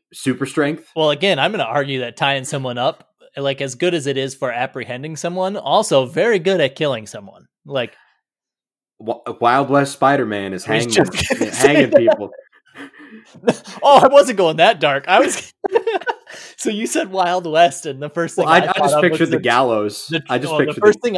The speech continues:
Speaker 2: I thought of was the train coming, and you're tied up on the train <laughs> tracks, like
Speaker 1: Oh, well
Speaker 2: Spider-Man sitting there smoking a cigarette, just watching the train come.
Speaker 1: He, he's, he's in his spider
Speaker 2: <laughs>
Speaker 1: suit, but he's got, like, a curly handlebar mustache, and he's twirling it, like, "Ha ha!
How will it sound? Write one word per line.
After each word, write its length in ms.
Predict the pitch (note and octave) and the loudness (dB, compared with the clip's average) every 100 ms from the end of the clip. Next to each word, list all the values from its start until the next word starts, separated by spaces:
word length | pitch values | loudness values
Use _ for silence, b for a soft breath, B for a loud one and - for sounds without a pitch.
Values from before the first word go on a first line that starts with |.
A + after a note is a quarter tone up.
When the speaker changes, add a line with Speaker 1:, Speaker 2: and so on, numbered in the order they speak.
| F3 | -6
Speaker 2:
I 40 | |
thought 200 | - G#3 | 2 2
of 80 | F#3+ | 2
was 160 | F3+ - | -4 -6
the 100 | E3 | -10
train 540 | - E3 F3 G#3 F#3+ | -6 -2 -2 -2 -6
coming, 400 | C#3 C3 A2 A#2 D3+ | -6 -6 -6 -16 -16
and 180 | C#3+ | -12
you're 120 | C#3 C3+ | -10 -10
tied 340 | - D#3 D3+ | 0 2 2
up 160 | D#3 E3+ | 2 0
on 200 | D3 C#3 | -2 -4
the 100 | C3+ | -10
train 320 | E3 E3+ F#3+ | -6 -6 -6
<laughs> 20 | |
tracks, 680 | - E3 - G3+ - - - _ | -4 -6 -2 -6 -6 -12 -14 _
like 200 | G3+ D#3+ | -6 -2
Speaker 1:
Oh, 180 | C#3+ D#3+ D#3+ G3 | 0 0 -2 -4
well 140 | F#3+ | 2
Speaker 2:
Spider-Man 480 | G3+ F3+ F3 E3 E3+ | 4 4 2 -2 -2
sitting 240 | - E3 | -4 -4
there 120 | E3 | -4
smoking 440 | E3 - E3+ E3+ E3+ | -6 0 0 0 -4
a 40 | |
cigarette, 520 | D3+ F3+ E3+ D#3 C3+ | 0 2 2 2 -2
just 180 | D#3 D#3 | -4 -4
watching 380 | D#3 D#3 - D#3 | 2 2 0 -8
the 60 | D3 | -8
train 360 | - F3 F3 | -2 0 0
come. 380 | - D#3+ C#3 D3+ - - | -2 -2 -2 -10 -16 -8
Speaker 1:
He, 160 | D#4+ - | -8 -2
he's, 240 | G#3+ G3 - | 0 0 0
he's 220 | G#3 F3 | 0 4
in 120 | F3 | 6
his 180 | F3 F#3 | 6 2
spider 340 | - C3+ C#3 D#3+ | 2 4 4 4
Speaker 2:
<laughs> 120 | G3 | 4
Speaker 1:
suit, 240 | F3+ F#3+ | 4 4
but 80 | E3 | 4
he's 120 | D#3 | 4
got, 220 | C#3 D3 | 2 2
like, 140 | D#3 D3+ | 0 0
a 60 | D#3 | -2
curly 500 | - D3 C3+ C#3+ C3+ | 0 0 2 2 2
handlebar 580 | A#2+ B2+ C3 C3 C3+ | 2 2 2 2 2
mustache, 600 | A#2 A#2+ - D3+ C#3 D3+ A3 | 2 -2 0 2 4 4 4
and 60 | |
he's 180 | B2+ - | 2 -4
twirling 500 | - C#3 C3 C3 C#3+ | -2 2 2 2 0
it, 160 | D3+ C#3+ | -2 -2
like, 200 | A#2 - B B B | -8 -8 B B B
"Ha 140 | E3+ | 2
ha! 480 | F#3 A#3+ G3 C3 F2+ | 6 6 4 2 -2